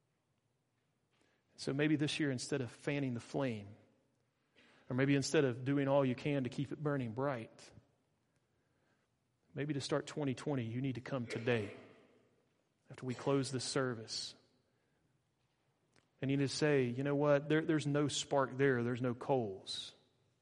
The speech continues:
You could blow all you want and nothing's gonna happen. You could pile all the wood on that you want and nothing's gonna happen. Because that fire has never been started.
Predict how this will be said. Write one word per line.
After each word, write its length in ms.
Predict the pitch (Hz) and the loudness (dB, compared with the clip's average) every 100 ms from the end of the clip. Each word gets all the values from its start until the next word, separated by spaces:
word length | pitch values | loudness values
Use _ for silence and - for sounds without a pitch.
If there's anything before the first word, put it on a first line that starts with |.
| _ _ _ _ | _ _ _ _
You 100 | 139 | -4
could 120 | 139 127 | -2 2
blow 220 | 135 135 | 4 6
all 320 | 131 139 151 | 8 8 6
you 140 | 147 | 4
want 320 | 143 139 110 110 | 2 0 0 -2
and 100 | 113 | -2
nothing's 340 | 123 127 110 | -2 -2 -6
gonna 200 | 120 110 | -8 -4
happen. 340 | 120 110 - - - _ _ _ _ _ _ _ _ - - | -2 -2 -4 -18 -20 _ _ _ _ _ _ _ _ -20 -2
You 100 | 143 | 0
could 100 | 143 | 4
pile 180 | 139 | 6
all 300 | 139 151 165 | 8 10 10
the 60 | 165 | 10
wood 280 | 165 175 156 | 8 8 8
on 200 | 143 127 | 4 2
that 160 | 127 | 0
you 60 | 151 | 0
want 300 | 143 139 120 | 0 0 0
and 100 | 113 | 2
nothing's 340 | 131 127 127 | 0 0 -4
gonna 180 | 120 120 | -4 -4
happen. 340 | 117 110 104 104 120 - _ _ _ _ _ - - - - - - _ _ _ _ _ _ _ _ _ _ _ _ _ _ _ _ _ _ _ | -2 -4 -6 -16 -20 -20 _ _ _ _ _ -16 -16 -18 -20 -20 -20 _ _ _ _ _ _ _ _ _ _ _ _ _ _ _ _ _ _ _
Because 220 | - 120 | -8 -4
that 120 | 123 | -4
fire 400 | - 131 127 117 | 0 2 4 2
has 100 | 107 | -2
never 200 | 120 120 | -4 -2
been 160 | 123 117 | -4 -6
started. 400 | - 113 104 | -6 -8 -10